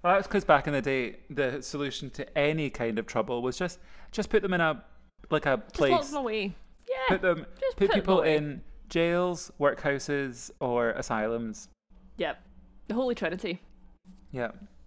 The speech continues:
Speaker 2: of where to put people. So Gartloch, as a hospital that began operation in the late Victorian era, would have meant its patients would have been subject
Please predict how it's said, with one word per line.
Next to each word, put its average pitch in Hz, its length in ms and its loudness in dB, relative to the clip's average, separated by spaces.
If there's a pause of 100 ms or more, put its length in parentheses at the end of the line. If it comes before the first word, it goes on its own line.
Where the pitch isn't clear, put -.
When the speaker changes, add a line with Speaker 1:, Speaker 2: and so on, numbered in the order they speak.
(420)
Speaker 2:
of 180 140 -6
where 170 120 0
to - 100 -16
put - 200 -4
people. 160 340 -6 (1080)
So 294 360 -2
Gartloch, 233 580 0
as 220 140 0
a 226 60 2
hospital 247 460 -2
that 277 120 -2
began 208 320 0
operation 202 560 -2
in 180 140 -4
the 185 80 0
late 220 260 -2
Victorian 247 640 -2
era, 175 380 0
would 208 240 -2
have 339 180 -2
meant 196 380 -2
its - 180 -6
patients 240 560 -6
would 214 140 -2
have 240 100 -4
been 233 140 -2
subject 196 720 -6